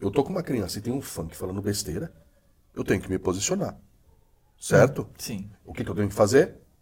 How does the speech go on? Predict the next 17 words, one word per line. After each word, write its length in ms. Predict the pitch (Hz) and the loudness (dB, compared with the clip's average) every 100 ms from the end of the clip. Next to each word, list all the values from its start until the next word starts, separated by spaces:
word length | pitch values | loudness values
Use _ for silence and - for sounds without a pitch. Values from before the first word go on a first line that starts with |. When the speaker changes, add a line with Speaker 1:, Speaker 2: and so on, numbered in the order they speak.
| _ | _
Speaker 1:
Amigão, 480 | 95 95 110 92 73 - _ _ _ _ _ _ _ _ _ _ _ _ _ _ _ _ _ _ _ _ | -12 0 0 0 -4 -18 _ _ _ _ _ _ _ _ _ _ _ _ _ _ _ _ _ _ _ _
eu 80 | 90 | -16
tenho 160 | - 85 | -10 -8
uma 100 | 87 | -8
criança 340 | 104 98 - | -8 -8 -8
aqui, 120 | 82 73 | -14 -14
por 160 | 85 | -12
favor, 340 | - 92 76 73 | -10 -8 -10 -14
isso 200 | - 98 | -14 -12
não. 160 | 87 67 - _ _ _ _ _ _ _ _ _ - | -12 -12 -20 _ _ _ _ _ _ _ _ _ -12
Isso 200 | - 87 | -8 -4
não 100 | 101 | -4
rola, 280 | 82 69 - _ - | -4 -8 -14 _ -6
beleza? 440 | 80 117 87 76 - _ _ _ _ _ _ _ _ _ _ | 2 2 2 -6 -16 _ _ _ _ _ _ _ _ _ _
Todo 140 | - 87 | -12 -10
respeito, 600 | 80 - 117 98 - - _ - | -8 -4 -2 -2 -4 -20 _ -8
né? 220 | 80 | -6